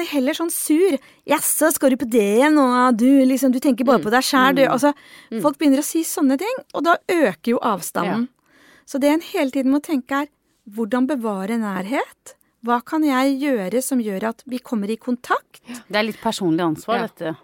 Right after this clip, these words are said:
Speaker 3: vi
Speaker 2: Mm.
Speaker 3: snakker om her, da.
Speaker 1: Ja, og det er å sette, å snakke fra et sårbart sted, da, som vi
Speaker 3: Mm.
Speaker 1: kaller det, og så si, "Når du gjør sånn, så kjenner jeg sånn.
Speaker 2: Mm.
Speaker 1: Betyr det det, eller betyr det ikke det?" I stedet for så kommer vi ofte med disse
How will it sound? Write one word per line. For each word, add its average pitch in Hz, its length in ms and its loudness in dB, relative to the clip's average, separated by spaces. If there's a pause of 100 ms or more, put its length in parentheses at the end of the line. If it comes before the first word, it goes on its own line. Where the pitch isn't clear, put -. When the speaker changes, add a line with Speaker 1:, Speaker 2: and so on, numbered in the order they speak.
(140)
Speaker 3:
vi 214 120 -6
Speaker 2:
Mm. 175 40 -4
Speaker 3:
snakker 165 260 -8
om 160 120 -6
her, 151 120 -6
da. 165 120 -4
Speaker 1:
Ja, 320 340 0
og 269 80 -6
det 294 80 0
er 277 140 2
å 294 40 -2
sette, 285 480 -4 (260)
å - 40 -16
snakke - 380 -6
fra 226 100 -4
et 254 80 -4
sårbart 208 540 -6
sted, 285 320 -4
da, 294 100 0
som 240 120 -4
vi 233 80 -4
Speaker 3:
Mm. - 40 -12
Speaker 1:
kaller 226 220 -6
det, 233 80 -4
og 240 80 -6
så 269 160 -12
si, 240 560 -6 (400)
"Når 247 300 -2
du 226 100 -10
gjør 233 180 -2
sånn, 233 200 -8
så 247 120 -12
kjenner 220 400 -8
jeg 220 280 -6
sånn. 302 400 -2
Speaker 2:
Mm. 180 240 -8
Speaker 1:
Betyr 220 420 -6
det 220 80 -8
det, 277 100 0
eller 285 140 -2
betyr 247 300 -8
det - 180 -12
ikke 240 100 -10
det?" 285 160 -2 (240)
I - 60 -20
stedet 202 500 -6
for 311 140 -2
så 294 160 -8
kommer 214 240 -6
vi 226 60 -4
ofte - 200 -14
med 208 100 -8
disse 220 220 -8